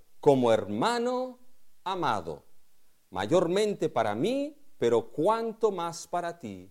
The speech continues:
tanto en la carne como en el Señor. Recíbelo para siempre como amado hermano. Así que",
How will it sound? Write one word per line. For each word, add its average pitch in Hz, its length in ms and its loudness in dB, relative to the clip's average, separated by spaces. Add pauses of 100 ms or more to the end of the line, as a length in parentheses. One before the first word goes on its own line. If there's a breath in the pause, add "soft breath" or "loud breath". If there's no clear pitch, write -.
(120)
tanto 156 400 -6
en 160 100 -4
la 147 140 -8
carne 90 560 -6
como 131 320 -4
en 113 80 -12
el 104 100 -12
Señor. 85 540 -16
Recíbelo 220 680 -4
para 226 180 0
siempre 156 680 -2
como 117 320 0
amado 233 800 -2 (200 loud breath)
hermano. 143 840 -4
Así 151 680 -4
que", 185 560 -2